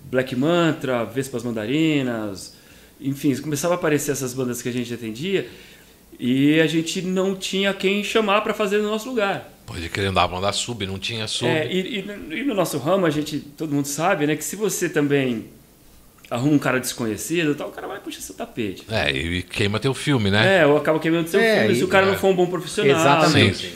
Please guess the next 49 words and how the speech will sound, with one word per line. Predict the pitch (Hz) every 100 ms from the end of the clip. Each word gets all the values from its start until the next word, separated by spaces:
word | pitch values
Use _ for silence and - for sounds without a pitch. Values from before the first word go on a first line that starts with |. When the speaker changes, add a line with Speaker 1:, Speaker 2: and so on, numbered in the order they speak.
| -
Speaker 1:
Você | - 156
tem | 180
que | 175
saber, | - 190 165 180 202 214 175 170 170
você | -
tem | 151 165
que |
ser | - 180
bem | 165 190 214 - - - - - - -
responsável | - - 180 - - 196 202 - - 135 147 160
na | 160
hora | 147 147
de | 139
chamar | 147
alguém | 143 131 135
pra | 143
botar | 147 147 143
no | 151
gig | 131
Speaker 2:
Claro. | 139
Speaker 1:
que | 139
você | - -
faz, | - 156 113
né? | 107 107 - - -
Speaker 2:
Que | -
na | 139
área | 160 180
que | 170
eu |
atuo | 139 - 113
hoje | 107 92
em |
dia, | 87 110
só, | 101 117 - -
só | 117
pra | 107
dar | 92
um | 90
adendo | 85 82 90 80
aqui, | 71 -
que | - -
é | 80
a |
área | 85 80
de | 85 85
computação | 76 95 - 90 90
gráfica, | 92 110 113 - 90
de |
edição, | 92 - - 104 104 92 82